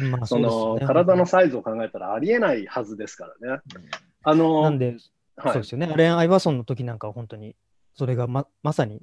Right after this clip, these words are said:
Speaker 1: そのカリーの前の小柄な選手で爆発的な人気を博したっていう意味では、アイ-、アイバーソン選手だと思いますし、
Speaker 2: うん。
Speaker 1: ちょうど二千年代前半だと思いますけど、その頃もやっぱりアイバーソンみたいになりたいっていう子が、人が、
Speaker 2: はい。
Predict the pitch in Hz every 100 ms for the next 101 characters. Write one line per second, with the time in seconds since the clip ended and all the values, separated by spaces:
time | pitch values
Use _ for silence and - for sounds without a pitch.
0 | 143 139 - 190 180 165 160 - 151 175
1 | 160 190 156 92 - _ _ _ - 143
2 | 147 147 143 151 143 131 160 143 131 135
3 | - 135 131 131 131 127 120 127 - 117
4 | 131 127 147 170 139 117 120 - 131 123
5 | 110 113 104 - _ _ - 117 107 -
6 | 107 104 101 _ - 127 104 101 _ _
7 | 107 92 147 127 127 123 139 131 127 -
8 | _ _ _ _ _ - 135 117 104 -
9 | _ _ 135 120 120 117 117 113 110 -
10 | 139 139 156 151 _ - 156 117 113 127
11 | 117 127 139 131 135 123 120 120 120 127
12 | 147 135 117 123 123 147 - 123 117 113
13 | 135 - _ _ _ - 123 110 104 85